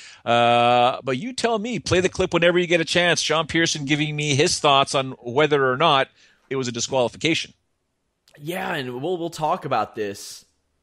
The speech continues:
Speaker 2: uh, a little bit after, after he's done talking. Uh, but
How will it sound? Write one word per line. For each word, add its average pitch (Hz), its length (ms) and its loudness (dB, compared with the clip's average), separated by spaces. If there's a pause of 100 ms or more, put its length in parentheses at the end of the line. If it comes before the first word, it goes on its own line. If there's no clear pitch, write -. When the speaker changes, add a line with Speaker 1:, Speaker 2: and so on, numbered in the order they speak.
(160)
Speaker 2:
uh, 110 220 -2
a 110 80 -2
little 113 240 -4
bit 110 260 -4
after, 117 580 -4
after 117 260 -6
he's 117 180 -10
done 107 220 -10
talking. 104 580 -8
Uh, 101 260 -2
but 101 360 -4